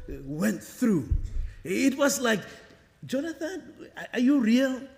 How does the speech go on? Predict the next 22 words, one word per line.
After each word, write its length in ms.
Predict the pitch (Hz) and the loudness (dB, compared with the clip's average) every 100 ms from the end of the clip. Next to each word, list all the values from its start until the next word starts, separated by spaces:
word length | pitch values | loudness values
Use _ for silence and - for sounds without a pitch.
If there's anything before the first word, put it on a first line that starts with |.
| - _ _ _ _ _ 370 175 - _ _ _ _ _ _ _ _ _ | -20 _ _ _ _ _ -20 -20 -20 _ _ _ _ _ _ _ _ _
But 140 | - 123 | -14 -12
yes, 580 | 120 139 110 - - - _ _ _ _ _ _ - | -10 -10 -12 -14 -18 -20 _ _ _ _ _ _ -12
when 240 | 120 110 - | -10 -10 -10
God 500 | 151 202 180 135 - | -6 -6 -6 -10 -10
is 200 | 156 127 | -10 -8
with 240 | 120 123 107 | -8 -10 -6
you, 220 | 123 95 - _ _ _ _ _ _ | -6 -6 -14 _ _ _ _ _ _
you 140 | 104 107 | -12 -8
will 160 | 120 | -8
be 160 | 104 107 | -8 -10
real. 260 | 107 101 87 - - _ _ _ _ - - - | -10 -12 -14 -20 -20 _ _ _ _ -20 -20 -4
That's 220 | 156 151 | -2 -2
why 280 | 156 165 170 | -2 0 2
it 480 | 160 160 151 156 135 | 0 0 -4 -6 -4
is 180 | 139 123 | -4 -4
in 140 | 135 | -4
Psalms 480 | 135 175 160 147 143 | -4 -2 -2 -4 -4
twenty-three 420 | 151 139 139 160 | -2 -2 0 0
where 160 | 143 143 | 0 -2
it 100 | 139 | -2
says 140 | 156 | -4
that, 120 | 147 | -2